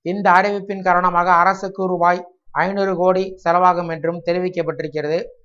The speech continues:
மேலும், இந்த அகவிலைப்படி உயர்வின் காரணமாக ஒரு லட்சத்து ஆறாயிரத்திற்கும் மேற்பட்ட அரசு ஊழியர்களும் மற்றும் எண்பத்தி ரெண்டாயிரம் ஓய்வூதியர்களும் பயனடைவார்கள் என்று தெரிவிக்கப்பட்டிருக்கிறது.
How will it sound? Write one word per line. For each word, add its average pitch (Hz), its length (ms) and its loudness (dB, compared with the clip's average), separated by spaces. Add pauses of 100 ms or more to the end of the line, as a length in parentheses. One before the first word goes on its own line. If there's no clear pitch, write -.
(200)
மேலும், 196 520 0 (260)
இந்த 190 380 0
அகவிலைப்படி 185 800 0
உயர்வின் 180 440 -2
காரணமாக 160 800 0 (1300)
ஒரு 180 240 0
லட்சத்து 202 680 -2 (800)
ஆறாயிரத்திற்கும் 185 800 2
மேற்பட்ட 170 600 -2
அரசு 185 460 0
ஊழியர்களும் 175 560 -2 (180)
மற்றும் 170 600 -4
எண்பத்தி 170 440 -2
ரெண்டாயிரம் 180 580 2 (340)
ஓய்வூதியர்களும் 175 680 0 (220)
பயனடைவார்கள் 175 600 0
என்று 156 500 -4
தெரிவிக்கப்பட்டிருக்கிறது. 143 920 -6